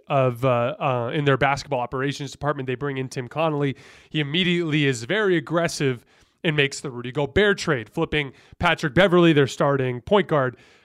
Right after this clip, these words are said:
uh, Malik Beasley, their starting two guard, their, uh, um, or three, depending on whether or not they were starting D'Lo on any given moment. And then, um, Jared Vanderbilt, uh, their best wing on the roster. They flipped those three guys, a couple of younger players,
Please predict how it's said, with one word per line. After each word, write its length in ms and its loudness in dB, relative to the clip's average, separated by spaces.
uh, 200 4
Malik 380 2
Beasley, 460 6
their 180 6
starting 400 2
two 220 0
guard, 400 -2
their, 440 6
uh, 340 4
um, 420 0
or 160 2
three, 260 -2
depending 320 -6
on 160 -4
whether 200 -2
or 20 -2
not 140 -4
they 80 -4
were 80 -4
starting 320 -4
D'Lo 320 -4
on 100 -6
any 140 -8
given 180 -8
moment. 300 -4
And 160 2
then, 260 4
um, 340 2
Jared 280 4
Vanderbilt, 540 -4
uh, 300 0
their 160 2
best 380 -2
wing 360 0
on 120 -2
the 100 -4
roster. 440 -4
They 100 -2
flipped 300 0
those 260 6
three 220 -2
guys, 360 2
a 40 -8
couple 340 -2
of 100 0
younger 360 0
players, 600 0